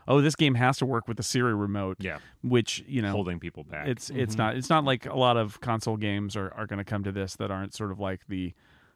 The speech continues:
Speaker 1: the, you know, r-, r-, sort of weird, uh, remainders. <laughs>
Speaker 2: Yeah, right.
Speaker 1: But, but still, that was, those were all issues people complained about when the thing came out, and then they, and they're addressing them with this. So that's good that
Speaker 2: Yeah,
Speaker 1: they're,
Speaker 2: the,
Speaker 1: that they're
Speaker 2: again,
Speaker 1: doing that.
Speaker 2: they're moving in the right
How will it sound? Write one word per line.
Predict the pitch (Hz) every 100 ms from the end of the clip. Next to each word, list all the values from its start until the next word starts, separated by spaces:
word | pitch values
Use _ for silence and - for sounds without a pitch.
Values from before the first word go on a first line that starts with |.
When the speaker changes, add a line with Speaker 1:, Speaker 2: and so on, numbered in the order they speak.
| _
Speaker 1:
the, | 110
you | 95 110
know, | 98 92 - - 202 127 -
r-, | 135 - -
r-, | - _ _ _ - _ -
sort | - 104
of | 92 - _ _ _ -
weird, | 117 107 104 98
uh, | 95 90 90 98 - - _ _ _ - - -
remainders. | 135 113 107 104 110 - - -
<laughs> | - 170
Speaker 2:
Yeah, | 113 - 214 185
right. | - -
Speaker 1:
But, | 294 147 - -
but | 170
still, | - 214 208 135 131
that | 123 127
was, | 131 127
those | 120 135
were | 147 135
all | 120 143
issues | 131 139
people | - 131
complained | 131 131 131 139
about | 139 113 113
when | 113
the | 113
thing | 123 120
came | 127 127
out, | 135
and | 110
then | 107
they, | 107 107 113
and | 107 113
they're | 110
addressing | 113 143 143 107
them | 95
with | 92
this. | 92 82
So | -
that's | 131 240 -
good | 147 135 151 -
that | 170
Speaker 2:
Yeah, |
Speaker 1:
they're, | 180
Speaker 2:
the, | 131 - - -
Speaker 1:
that | 151
they're | 156
Speaker 2:
again, | 135
Speaker 1:
doing | 131 120
that. | 120 147
Speaker 2:
they're | 147
moving | 175 185 160
in | 131
the |
right | 117 117